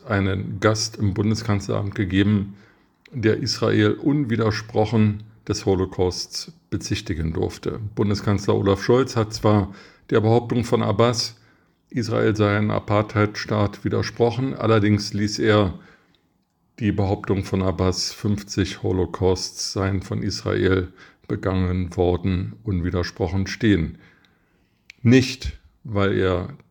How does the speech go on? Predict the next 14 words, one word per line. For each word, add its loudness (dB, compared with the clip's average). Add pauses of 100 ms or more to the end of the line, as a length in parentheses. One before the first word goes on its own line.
(300)
dieser -2
Aussage -4
zustimmt, -2
sondern 2
weil 4
sein 2
Pressesprecher -4
Hebestreit -2 (500)
die -6
Pressekonferenz -2
für -4
beendet -2
erklärt -8
hatte. -8